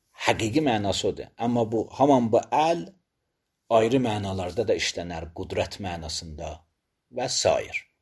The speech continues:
Buna deyərlər istemal məcazi. Quranda da işlənibdir. Fəqət burada bir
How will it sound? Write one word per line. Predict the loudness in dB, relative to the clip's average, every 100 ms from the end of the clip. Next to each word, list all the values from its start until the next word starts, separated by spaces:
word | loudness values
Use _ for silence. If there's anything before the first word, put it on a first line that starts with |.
| _ _ _ _ _ _ _ _ -4
Buna | 0
deyərlər | 2 4 4 2 0 _ _ -6
istemal | -4 -2 -4 -4 -2 -2
məcazi. | -2 -4 -4 -8 -8 -10 -12 _ _ _ _ _ _ _ _ _ _ _ _ _ _ -20 -20 -20 -20 _ -20 -20 -4
Quranda | 6 8 8 6 4 2
da | 6 6 4 0 -6 _
işlənibdir. | -6 -4 0 -2 -2 -8 -20 -20 _ _ _ _ -20 -10
Fəqət | -2 4 4 4
burada | -2 2 2
bir | 4 2